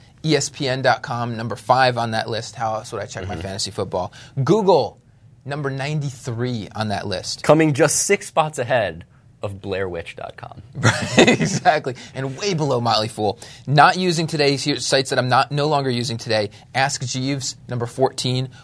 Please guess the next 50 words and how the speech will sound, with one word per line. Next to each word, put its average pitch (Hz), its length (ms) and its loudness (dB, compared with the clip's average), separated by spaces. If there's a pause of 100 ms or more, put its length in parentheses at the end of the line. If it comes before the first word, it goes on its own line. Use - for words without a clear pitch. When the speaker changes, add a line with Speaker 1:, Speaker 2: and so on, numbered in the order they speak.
Speaker 1:
Wet 120 280 0
Feet, 156 320 -6
which 131 240 -6
is 113 120 -6
like 113 200 -4
a, 107 260 -2
an 101 160 -8
employment 127 600 -4
site 113 320 -4
that 110 160 -6
probably 110 260 -2
had 104 200 -4
to 107 60 -10
do 104 100 -6
with 101 140 -8
my 92 100 -6
age 107 280 -4
at 95 60 -14
the 95 60 -14
time. 95 300 -2 (180)
Number 123 160 2
forty-four 135 580 2
at 120 80 -2
the 110 60 -10
time. 104 380 -2 (420)
And 147 180 4
<laughs> - 20 8
then 170 340 4 (240)
my 135 120 2
comment 139 300 6
here 143 160 4
was, 117 220 -2 (280)
"What?" 110 340 -2
<laughs> - 60 -6 (500)
Speaker 2:
For - 120 -6
Speaker 1:
And 131 100 0
Speaker 2:
what? 135 160 6
Speaker 1:
that, - 80 -6
Speaker 2:
Which 139 120 2
Speaker 1:
that 147 120 10
Speaker 2:
one? 156 80 4
Speaker 1:
applies 139 360 6
to 127 300 0
den 131 380 -4
dot 135 260 0
com 113 340 0
at 117 80 -8
Speaker 2:
What 131 60 -6
is 127 120 -2
Speaker 1:
number 127 80 2